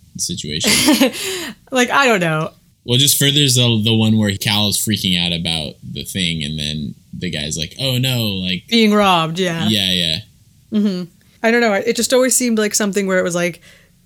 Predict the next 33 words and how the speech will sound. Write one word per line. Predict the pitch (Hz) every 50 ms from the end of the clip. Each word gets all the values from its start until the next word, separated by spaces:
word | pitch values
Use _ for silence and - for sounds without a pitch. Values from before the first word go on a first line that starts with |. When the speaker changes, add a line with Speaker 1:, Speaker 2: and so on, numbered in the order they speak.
| _ -
Speaker 2:
how | 165 165 208 202 196
oblivious | 185 175 185 190 170 180 180 170 160 -
people | - 196 170 - 175 170
were | 165 170 160 156
back | 156 156 147 151 - -
then | 175 170 - - 180 165 _ -
Speaker 1:
Yeah, | - 156 120 95
Speaker 2:
to | 196 196 - 156 135
Speaker 1:
um, | 135
yeah, | 135 135 113 104
and | 110 120 123
it, | 120 117 104 113 127
and, | 127 151 120 117
I | 120
mean, | 131 127 113
they | 110 107 107
were, | 156 - 90 82 87
you | 82 67 87 98 98 92 85
know. | 87 85 - _ - _ _ _ _
You're | - 113 117
not, | 120 113 107 90 - - - - - -
even | 147 143 143 147 147
if | 135 123
you | 123 123 117 113
are | 113 117 123 120
aware | 117 107 101 98 95
of | 92
that | 92 87 87
stuff, | - - 98 90 87 -
it | 82 82 80
was | 85 85 82 -
so | - 110 90
probably, | 78 - 104 95 82 85 82 80 73 65 57 57